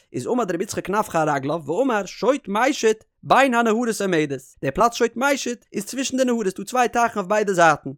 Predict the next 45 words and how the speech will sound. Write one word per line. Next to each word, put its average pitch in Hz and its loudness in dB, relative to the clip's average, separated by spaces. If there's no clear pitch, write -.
פרעגט 156 -2
די 151 -2
גמרא, 190 -2
ווי 156 -6
בין 190 -2
הנהרות 180 -2
עמדת, 165 -2
מיי 180 0
הווה, 143 0
וואס 160 -4
מיינט 202 0
ער 170 -2
צו 175 -8
זאגן 170 2
מיט 139 0
דעם? 127 -4
און 135 -4
פאר 131 -10
די 165 -2
גמרא, 247 -2
אמר 190 0
אביי, 208 2
אמר 165 -2
רב 143 -6
חמא 226 -2
בר 165 0
עקבא, 170 -4
אמר 143 -2
רבי 135 -4
יוסי, 175 -4
בר 139 -8
רב 160 -8
חנינא, 247 2
בין 180 4
הנהרות 180 2
הריי 226 2
כגולי 233 2
ליחסן. 208 2
פשט, - -4
עס 151 -4
איז 143 -8
יא, 220 0
צווישן 220 -10
די 175 -6
טאכן, 208 0